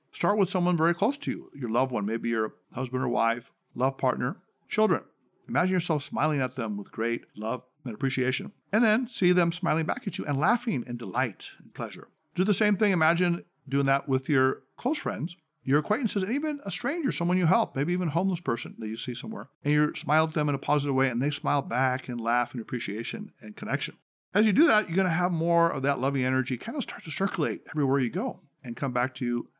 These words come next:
as you bring it out. And also, you can write down a message of helping. And this message can be something like,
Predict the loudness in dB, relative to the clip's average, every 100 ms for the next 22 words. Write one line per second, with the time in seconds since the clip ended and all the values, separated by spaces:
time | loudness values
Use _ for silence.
0 | _ -12 -8 -6 -4 -4 -2 -4 -8 _
1 | _ _ 0 2 4 2 2 2 0 _
2 | _ -4 0 2 2 2 2 4 2 0
3 | -2 0 2 2 2 2 0 -4 -8 -4
4 | -2 0 -2 -4 -10 _ _ -2 0 2
5 | 2 2 2 0 -2 -4 0 0 0 -2
6 | 0 0 0